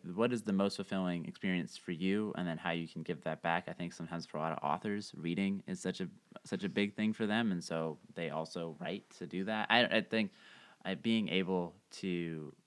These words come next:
figure out what gives you joy, 'cause you're not alone in that kind of experience, you know, with, with something, like, so broadly appealing like Rick and Morty, is there are a lot of people that are very nihilistic but like it in a funny way, and, and being able to engage with that.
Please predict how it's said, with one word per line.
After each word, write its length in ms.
figure 220
out 100
what 140
gives 220
you 140
joy, 480
'cause 180
you're 120
not 380
alone 500
in 160
that 240
kind 180
of 100
experience, 520
you 60
know, 140
with, 180
with 200
something, 260
like, 120
so 120
broadly 360
appealing 340
like 180
Rick 160
and 100
Morty, 380
is 120
there 100
are 40
a 20
lot 140
of 60
people 300
that 160
are 280
very 280
nihilistic 760
but 140
like 220
it 100
in 80
a 80
funny 280
way, 320
and, 320
and 140
being 260
able 440
to 580
engage 320
with 160
that. 280